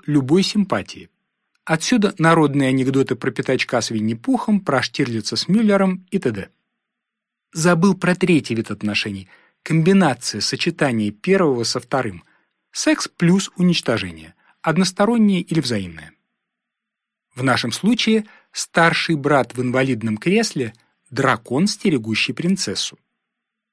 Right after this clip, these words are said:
В сказках обычно не уточняется, зачем дракону принцесса,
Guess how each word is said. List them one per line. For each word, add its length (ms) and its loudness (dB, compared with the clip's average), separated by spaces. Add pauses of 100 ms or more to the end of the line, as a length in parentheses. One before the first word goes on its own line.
(120)
В 80 -6
сказках 500 0
обычно 380 -2
не 160 4
уточняется, 680 0
зачем 420 0
дракону 380 -2
принцесса, 640 -6